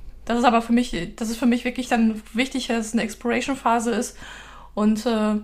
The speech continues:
so halt Prototyping. Und dann wird das halt weggeschmissen und dann nochmal von vorne mit dem Test halt angefangen. Oder, ähm, ich, äh, oder, oder das Gelernte wird gleich im Test halt festgehalten. Und dann kann man immer noch entscheiden, ob ich diesen Test halt behalte oder nicht.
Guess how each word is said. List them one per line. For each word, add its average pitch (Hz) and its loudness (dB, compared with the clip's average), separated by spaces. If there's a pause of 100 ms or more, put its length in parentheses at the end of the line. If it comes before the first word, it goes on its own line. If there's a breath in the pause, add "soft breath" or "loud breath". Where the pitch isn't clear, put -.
(160)
so 214 -4
halt 202 -2
Prototyping. 233 0 (580 loud breath)
Und 214 2
dann 208 6
wird 208 0
das 214 -2
halt 214 -2
weggeschmissen 226 -4
und 208 2
dann 214 4
nochmal 208 2
von 220 -4
vorne 214 0
mit 208 2
dem 208 0
Test 214 -6
halt 208 -2
angefangen. 208 0
Oder, 214 0 (380 loud breath)
ähm, 208 4
ich, - -6
äh, 208 0
oder, 202 0
oder 233 0
das 208 2
Gelernte 220 0
wird 214 -6
gleich 214 -2
im 226 2
Test 233 -4
halt 214 -2
festgehalten. 226 -2 (400 loud breath)
Und 214 0
dann 214 2
kann 220 2
man 202 4
immer 214 4
noch 214 2
entscheiden, 220 0
ob 208 -2
ich 226 -2
diesen 208 -2
Test 226 -4
halt 214 -2
behalte 208 -2
oder 202 -4
nicht. 196 -8